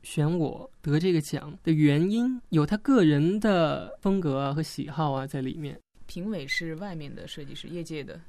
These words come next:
Speaker 1: 对，是业界的设计师。赏令这个设计师，他像他之前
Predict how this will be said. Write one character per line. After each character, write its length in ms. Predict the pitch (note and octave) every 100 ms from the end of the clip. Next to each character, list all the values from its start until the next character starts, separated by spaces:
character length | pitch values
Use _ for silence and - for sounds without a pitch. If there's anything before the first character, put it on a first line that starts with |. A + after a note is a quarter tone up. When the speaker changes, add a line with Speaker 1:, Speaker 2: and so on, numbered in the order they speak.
| -
Speaker 1:
对， 120 | E3+
是 140 | C#3+
业 140 | E3 E3
界 120 | D3+
的 80 | C#3+
设 140 | C#3
计 140 | C3 C3
师。 200 | C#3+ C#3
赏 220 | C#3+ C#3
令 100 | E3
这 120 | E3+
个 60 | D#3
设 220 | - E3
计 120 | C#3+
师， 400 | C#3+ - D#3+ D#3+
他 180 | E3 E3+
像 180 | D#3+ D3
他 120 | D#3
之 180 | E3 D#3
前 340 | - C3+ C#3+